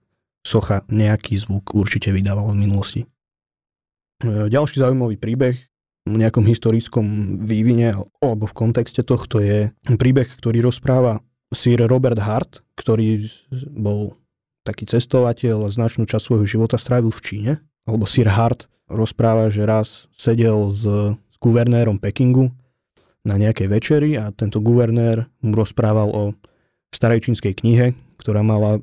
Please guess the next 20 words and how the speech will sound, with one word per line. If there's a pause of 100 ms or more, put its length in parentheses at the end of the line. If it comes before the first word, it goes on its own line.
(180)
byť
staršia
ako
dvetisíc
rokov. (440)
A
v
tejto
knihe (320)
je
príbeh
o (160)
čarovnej,
zázračnej
hovoriacej
skrinke. (240)
Ide
o
to,
že